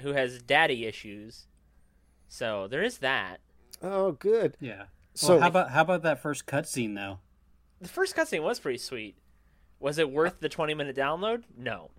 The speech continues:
Speaker 2: I don't, I don't even think I saw it. I must have skipped through it.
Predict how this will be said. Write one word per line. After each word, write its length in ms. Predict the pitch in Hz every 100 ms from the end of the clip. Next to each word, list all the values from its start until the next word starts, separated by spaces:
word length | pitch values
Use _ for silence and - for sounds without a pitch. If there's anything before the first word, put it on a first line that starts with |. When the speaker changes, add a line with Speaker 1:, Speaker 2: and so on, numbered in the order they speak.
| _ _ _ _ - _
Speaker 2:
I 160 | 135
don't, 240 | 143 131 127
I 100 | 139
don't 160 | 165 170
even 160 | 147 135
think 120 | 131
I 80 | 113
saw 280 | - 131
it. 60 | 117
I 40 |
must 200 | 113 117
have 80 | 120
skipped 300 | - - -
through 200 | 127 120
it. 100 | 110